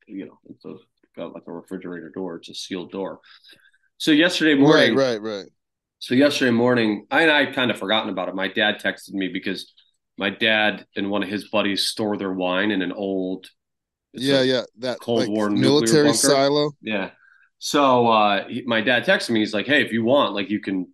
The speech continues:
Speaker 1: just store your wine at, at my place," which is fine 'cause I don't need access to most of it. Like, most of it's not ready to drink yet. So I was like, "Oh, that reminds me. Like, I gotta take a look at it." I was like, "I'll let you know. Like, I'm gonna see if I can fix this cooler."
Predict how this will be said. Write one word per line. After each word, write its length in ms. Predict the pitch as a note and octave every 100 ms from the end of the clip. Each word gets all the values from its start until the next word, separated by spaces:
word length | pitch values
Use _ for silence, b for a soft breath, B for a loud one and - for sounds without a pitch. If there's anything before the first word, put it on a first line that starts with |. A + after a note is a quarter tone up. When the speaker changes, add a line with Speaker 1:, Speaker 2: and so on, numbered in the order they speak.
| _
Speaker 1:
just 200 | - -
store 340 | - A2 G2
your 100 | F#2
wine 300 | F2 G2 F#2
at, 100 | F2 - -
at 160 | -
my 140 | F2+ A2
place," 500 | - C#2+ C2 - -
which 220 | D#3 F3+
is 80 | A#2
fine 320 | - A#2 E2+
'cause 140 | F#2 F#2
I 40 |
don't 200 | G2 A2+
need 160 | G#2+ F2+
access 420 | F#2+ - E2 -
to 140 | - E2+
most 340 | F2 E2 -
of 100 | C2
it. 120 | C#2 -
Like, 120 | F2
most 220 | G2 -
of 80 | E2+
it's 120 | -
not 160 | E2 -
ready 200 | F#2 D#2+
to 80 | F2
drink 300 | - G2+ -
yet. 180 | D2 - _ b b b b b b _
So 580 | - D#3 C#3+ C3 A#2+ A2
I 140 | B2+
was 120 | C3
like, 140 | A#2+ A2+
"Oh, 180 | C3+ A2
that 140 | G#2
reminds 340 | G#2 A2 G#2
me. 80 | F2+
Like, 140 | F2+ F#2
I 60 |
gotta 160 | F#2+ F#2+
take 180 | - F#2+
a 60 |
look 200 | G2 G2
at 120 | F2
it." 40 | F2
I 40 |
was 100 | F2+
like, 80 | G2
"I'll 140 | C3
let 180 | C#3+ -
you 80 | G2+
know. 160 | F#2 F2+
Like, 160 | F2+
I'm 80 | G2
gonna 140 | G2+ F2+
see 140 | G2+
if 80 | F#2
I 60 |
can 140 | F#2 E2
fix 240 | F#2 F2+
this 120 | F2
cooler." 400 | - G2 F2+ F2